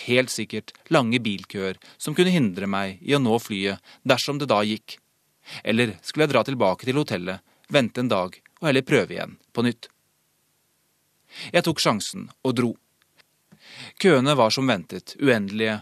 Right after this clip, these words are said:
og jeg mistet til slutt tellingen på kontrollposter jeg måtte gjennom, og ute på flyplassen ventet et trist skue. En parkeringsplass der taxiene stanser for å plukke opp passasjerer var ødelagt. Bølgeblikktaket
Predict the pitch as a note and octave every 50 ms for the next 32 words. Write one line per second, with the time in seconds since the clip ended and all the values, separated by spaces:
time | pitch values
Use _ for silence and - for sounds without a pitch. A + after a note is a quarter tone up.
0 | - _ - C#3 D#3 E3 E3+ D3+ - - - - A2 - - C3+ C3 A#2+ - A2+
1 | G#2+ - - - C3+ A2+ F#2+ G2 G#2 A2 A2+ G#2+ - G#2+ G2 F2+ - B2+ A#2+ G#2+
2 | - A2 F#2 F2 - - F#2 - - - - G2+ F#2+ - _ - G#2+ A#2+ A#2+ -
3 | C#3 B2+ G#2 E2+ E2+ F#2 F2+ E2+ - _ _ _ _ - - - - A#2+ A#2 B2
4 | A2+ - - - A2 - - A2+ A2+ - A#2 A2 A2 - - A#2 A#2 G#2+ G2 -
5 | - - - F#2 - - - - - A#2+ B2 G#2+ - - _ - - - - A#2+
6 | G2+ F2+ - - _ _ _ _ _ _ - - - - - A2 A2+ G#2 C3+ C3
7 | - - A#2 G#2+ G#2+ G#2+ G#2 - - A2 G#2+ - - F2+ E2+ - - A2 - -
8 | - A#2+ A2 A#2 A2 - - A#2 G2+ F2 - - G2 F#2+ - - A#2+ A#2 - C3+
9 | B2 - - - A2+ A2 - - - - G#3+ - A#3+ A3 - A#2+ G2 F#2 G2+ G#2
10 | G2 - _ - B2+ B2+ A2+ F#2+ - A2 G#2 - - - - - _ _ _ _
11 | _ _ _ _ _ - - - - - A#2+ C3 B2 A2 F#2+ A2 G#2 G#2+ G#2+ -
12 | - - A2+ G#2 G2 - - A2+ G#2+ F#2